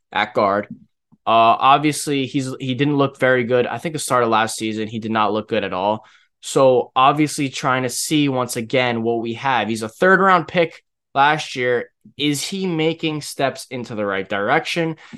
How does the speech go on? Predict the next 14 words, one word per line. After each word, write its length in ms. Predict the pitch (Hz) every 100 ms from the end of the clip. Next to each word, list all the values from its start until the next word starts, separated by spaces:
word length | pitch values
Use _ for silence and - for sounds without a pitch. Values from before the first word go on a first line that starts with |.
| _ -
And 180 | 170 214
that's 200 | 233 233
just 180 | 226
the 60 | 196
question 480 | - 190 180 - 170
in 180 | 147 131
football. 560 | - 170 - 80 165
In 140 | 151 165
football, 600 | - 175 - 123 110 - -
are 160 | 123 117
guys 300 | 139 139 131
making 280 | 123 123
the 100 | 113
right 300 | 110 104 101